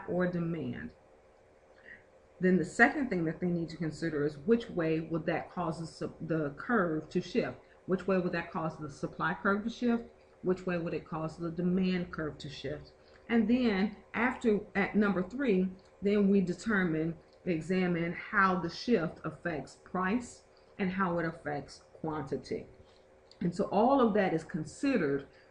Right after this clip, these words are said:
when government, um, government, government policymakers will have economists that will help them, um, will help them, excuse me, will help them,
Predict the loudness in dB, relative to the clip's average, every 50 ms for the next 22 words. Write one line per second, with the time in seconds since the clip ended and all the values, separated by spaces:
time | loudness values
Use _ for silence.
0 | -4 -2 0 0 0 -2 0 0 0 2 2 0 0 0 0 0 0 -2 -4 -4
1 | -8 -8 -4 -4 -2 -2 -2 -4 0 2 4 4 4 2 2 -2 -8 -12 -20 -20
2 | -20 -20 -20 -4 2 4 4 6 6 4 2 2 0 -4 -2 0 2 2 2 2
3 | 0 -2 -4 -2 -2 -4 -4 -4 -4 -4 -6 -8 -14 -20 -20 -20 -20 -6 -2 -2
4 | -2 0 0 2 2 2 0 -2 -6 -2 0 0 0 2 0 -2 -4 -6 -6 -4
5 | -4 -6 -6 -6 -6 -6 -6 -6 -8 -10 -6 -6 -6 -6 -6 -8 -8 -10 -12 -20
6 | -20 -20 -12 -8 -6 -6 -6 -6 -6 -6 -6 -6 -8 -12 -20 -20 -20 -20 _ _
7 | _ _ -20 -20 -20 -20 -20 -20 -20 -20 -20 -20 -20 -20 -20 -20 -20 -20 -20 -20
8 | -20 _ -18 -16 -16 -2 2 2 2 2 2 0 0 0 0 -4 -6 -4 -4 -2
9 | -2 -2 -4 -6 -6 -6 -8 -10 -14 -8 -6 -4 -4 -4 -4 -6 -8 -8 -8 -12
10 | -16 -20 -20 -12 -8 -6 -6 -4 -2 -2 -2 -2 -4 -8 -8 -6 -4 -4 -4 -6
11 | -8 -10